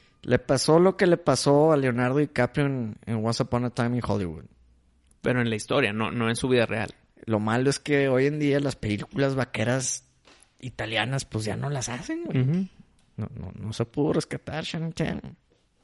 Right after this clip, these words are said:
Speaker 1: Pero bueno, volviendo al tema, ¿cuál es la, cuál es la opción? <laughs> Tu segunda opción, güey.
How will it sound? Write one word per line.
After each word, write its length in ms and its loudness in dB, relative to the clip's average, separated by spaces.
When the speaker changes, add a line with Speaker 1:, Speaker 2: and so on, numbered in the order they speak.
Speaker 1:
Pero 160 4
bueno, 240 4
volviendo 320 2
al 80 2
tema, 240 4
¿cuál 220 2
es 80 2
la, 120 2
cuál 180 2
es 180 0
la 100 -2
opción? 340 -8
<laughs> 40 -20
Tu 80 -6
segunda 480 2
opción, 480 2
güey. 240 -8